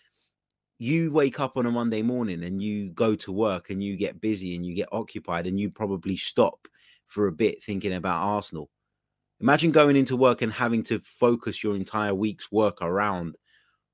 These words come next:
what happened with the Arsenal. It's difficult to forget it, and it does frustrate me, and I hate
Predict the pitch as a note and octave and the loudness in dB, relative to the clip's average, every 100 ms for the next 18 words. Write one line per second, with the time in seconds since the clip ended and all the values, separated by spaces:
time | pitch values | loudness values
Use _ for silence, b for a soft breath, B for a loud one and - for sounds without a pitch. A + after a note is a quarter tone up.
0 | _ _ _ F#2 G#2+ - G#2+ - G2+ G2 | _ _ _ 0 0 0 -4 -4 -4 -2
1 | F2 G2 A2 A2+ - F2 F2 C3+ B2 B2+ | -2 0 0 0 -2 -10 -6 -2 -2 -2
2 | A#2+ - G2+ G#2 B2 A#2 G2 G2+ A#2+ A#2 | -6 -6 -10 -4 0 0 -2 -4 -2 -2
3 | - G2 - F2+ F2+ F2+ G2 A2+ F#2 | -4 -12 -8 -8 -6 -6 0 0 0